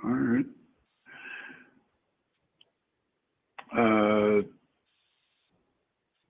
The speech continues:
so in the next here, the remote options. Once you've identified which software products and tools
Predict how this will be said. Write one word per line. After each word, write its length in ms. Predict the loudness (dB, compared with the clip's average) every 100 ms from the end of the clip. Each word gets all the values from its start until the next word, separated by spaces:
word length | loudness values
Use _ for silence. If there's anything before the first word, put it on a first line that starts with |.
| 2
so 140 | 6 8
in 80 |
the 80 | 10
next 260 | 8 6 2 -18 _ _ -4
here, 520 | 6 8 8 4 -2 2
the 60 | 6
remote 380 | 8 8 6 6
options. 520 | 2 -2 -4 -6 0
Once 200 | 6 6 6
you've 140 | 2
identified 760 | 4 4 2 2 2 4 4 4
which 220 | 2 0 -2
software 360 | 0 2 0
products 500 | 2 2 4 4 2 -2
and 140 | -2 4
tools 340 | 6 6 4